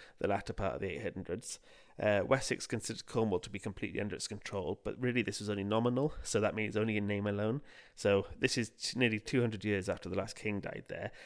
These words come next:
and even though Alfred the Great considered it his territory, um,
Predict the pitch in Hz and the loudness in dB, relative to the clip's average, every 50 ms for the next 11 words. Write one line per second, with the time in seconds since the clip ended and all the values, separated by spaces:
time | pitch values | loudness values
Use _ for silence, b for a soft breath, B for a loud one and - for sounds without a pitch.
0 | B B - 92 98 104 107 107 107 107 101 87 98 98 - - 98 92 101 95 | B B -4 0 2 2 2 4 4 4 4 4 2 0 -2 -4 -6 -4 -4 -4
1 | 90 - - 104 98 - 104 92 - - - 92 80 90 101 95 - - 110 107 | -4 -4 -6 -8 -6 -6 -6 -6 -6 -6 -6 -6 -6 -6 -8 -8 -6 -4 0 0
2 | 101 85 - - - - 80 90 - B B B B B B B - - - - | 0 0 -2 -6 -10 -10 -10 -12 -12 B B B B B B B -6 -4 -2 -2
3 | 87 85 92 104 | -2 -4 -6 -8